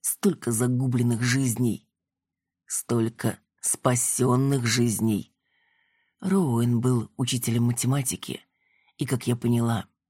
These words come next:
неплохим. Когда он улыбался, вокруг глаз возникали морщинки, и объяснял он так,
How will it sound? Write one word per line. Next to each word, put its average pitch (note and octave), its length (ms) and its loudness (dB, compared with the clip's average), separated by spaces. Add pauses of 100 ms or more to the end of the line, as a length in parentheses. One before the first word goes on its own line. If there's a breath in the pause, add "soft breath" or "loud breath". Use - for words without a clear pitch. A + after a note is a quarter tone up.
(120)
неплохим. A#2 720 -4 (800 soft breath)
Когда B2+ 240 0
он B2 240 2
улыбался, C3 760 0 (520 soft breath)
вокруг D3 320 0
глаз D#3 320 -2
возникали B2+ 480 0
морщинки, A#2+ 840 -4 (240)
и C#3 120 0
объяснял B2+ 580 0
он A2+ 120 0
так, C3+ 320 -4